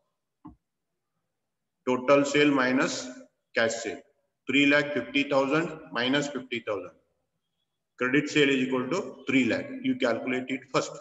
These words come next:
Then open the debtors account and bills receivable account. Sorry. Only open the debtor account. You open the debtors account. You open the debtors account.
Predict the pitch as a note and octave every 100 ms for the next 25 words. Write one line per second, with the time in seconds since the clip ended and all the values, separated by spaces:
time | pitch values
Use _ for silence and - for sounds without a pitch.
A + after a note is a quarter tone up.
0 | - _ _ _ _ _ _ _ _ _
1 | _ A2+ D#3+ F#3 E3 D3 C#3+ D#3+ D#3+ D#3+
2 | E3 F3 C#3+ B2 B2+ C3+ C3 A#2+ A2 A#2
3 | A#2 G2 E2 - - C#3 F3 C#3+ C3 C3
4 | B2+ A2+ B2 A2+ G#2 G2 _ _ _ _
5 | _ _ _ _ _ _ _ _ _ _
6 | _ _ _ _ _ _ _ _ _ _
7 | _ _ _ _ _ _ _ _ _ _
8 | _ _ - A2 G2 - - - - C3
9 | D3 E3 D3+ - C#3 C#3 C3 A#2 A#2+ G#2
10 | E2+ E2+ - _ _ _ _ _ _ _
11 | - C3 C3 C3 C#3+ D#3+ C#3 B2 B2+ B2
12 | A#2 - F#2 - - _ _ _ C3 C3+
13 | C3+ D3 D3 C3 C3 B2+ B2 - A#2+ -